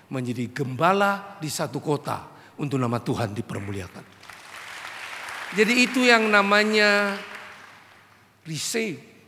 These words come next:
dibentuk kembali, untuk kembali kepada tujuan Tuhan. Jadi tidak ada yang tidak mungkin. Tapi ada regenerasi yang mereka saya lihat. Anak perum-, anak yang lahir daripada hubungan be-, bebas, sekarang cinta Tuhan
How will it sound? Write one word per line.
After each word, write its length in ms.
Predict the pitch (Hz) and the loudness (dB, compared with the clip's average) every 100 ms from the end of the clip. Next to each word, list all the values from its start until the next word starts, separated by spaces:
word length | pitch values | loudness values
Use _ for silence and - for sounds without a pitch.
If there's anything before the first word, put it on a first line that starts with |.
| _ _ | _ _
dibentuk 680 | 131 151 123 147 131 185 - | -6 -6 -2 -4 -4 -8 -6
kembali, 480 | 135 127 127 123 101 - - - | -6 -4 -4 -4 -8 -14 -20 -12
untuk 160 | 127 | -8
kembali 400 | - 123 127 127 | -6 -2 -2 -2
kepada 400 | 127 120 110 104 101 - - - | -6 -10 -8 -10 -12 -20 -20 -12
tujuan 320 | 117 117 104 95 | -10 -8 -10 -12
Tuhan. 220 | - 92 _ _ _ _ _ _ | -18 -20 _ _ _ _ _ _
Jadi 160 | 185 208 | -6 -4
tidak 180 | 196 190 | -2 -2
ada 140 | 180 180 | -2 -2
yang 120 | 170 147 | -4 -6
tidak 180 | 135 | -6
mungkin. 380 | 135 139 131 143 - _ _ _ _ _ _ _ _ _ _ _ _ _ - | -6 -8 -10 -16 -20 _ _ _ _ _ _ _ _ _ _ _ _ _ -2
Tapi 180 | 233 | 2
ada 160 | 294 262 | 4 6
regenerasi 720 | 240 226 226 226 262 - 285 | 6 6 4 4 2 2 -2
yang 140 | 269 254 | -2 -2
mereka 260 | 254 262 | -4 -4
saya 220 | 240 247 | -4 -4
lihat. 260 | 233 247 226 - - _ _ _ _ _ _ _ _ _ _ - | -4 -6 -8 -14 -20 _ _ _ _ _ _ _ _ _ _ 2
Anak 320 | 185 190 180 | 4 4 0
perum-, 400 | 196 180 185 185 - - | -4 -2 -2 -6 -8 2
anak 320 | 226 247 240 | 4 4 2
yang 240 | 214 190 | 0 2
lahir 320 | 196 180 - | 2 2 -2
daripada 400 | 196 170 170 156 | -4 -2 -2 -4
hubungan 480 | 147 151 151 135 135 | -4 -4 -4 -4 -6
be-, 160 | 98 - | -10 -10
bebas, 400 | - 131 151 190 - - - - | -6 -6 -6 -10 -18 -20 -20 -18
sekarang 640 | - 147 131 175 185 - | -10 -6 -2 -2 -4 -10
cinta 400 | 196 185 185 175 | -8 -6 -6 -8
Tuhan 400 | 175 117 143 196 | -6 -10 -10 -12